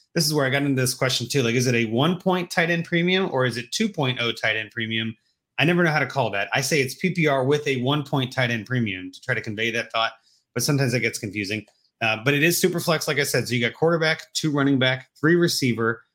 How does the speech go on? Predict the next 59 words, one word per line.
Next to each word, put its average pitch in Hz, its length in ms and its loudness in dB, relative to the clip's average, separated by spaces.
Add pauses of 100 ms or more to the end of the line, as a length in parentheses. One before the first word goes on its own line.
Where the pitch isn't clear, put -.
(140)
a 120 40 -4
tight 160 320 2
end, 135 320 0 (100)
three 185 200 4
flex, 135 520 0
and 131 120 0
a - 20 2
super 139 260 0
flex 117 360 -4
to 123 80 -4
get 127 120 -2
to 131 80 -2
those 123 180 0
eleven. 113 460 -2 (400)
Uh, 113 180 0 (100)
Dave's 170 280 2
thoughts, 147 280 0
he 147 80 -4
says 135 240 0
here, 135 140 0
"I'm 120 120 2
not 170 180 2
really 180 180 0
sure 160 220 2
where 147 120 4
to 147 60 0
go 127 260 0
with 120 120 0
this 101 160 -8
team. 107 240 -8
He 107 80 -8
pulled 151 220 -4
off 147 160 -2
a - 60 -20
couple 160 240 -6
of 160 80 -8
trades 135 360 2
and 113 100 -6
really 165 200 2
locked 143 260 0
in 143 60 2
his 127 140 0
Q 131 180 -2
B 165 80 0
situation, 110 560 -2
which 107 220 -8
could 170 100 2
have 143 160 -2
had, 139 280 0
which 135 200 -6
could 160 120 0
have 165 200 0
me 151 80 -4
competitive, 113 600 -4 (420)
but 131 80 2
he's 123 120 4
not 151 180 2
very 147 180 2
deep. 107 340 -2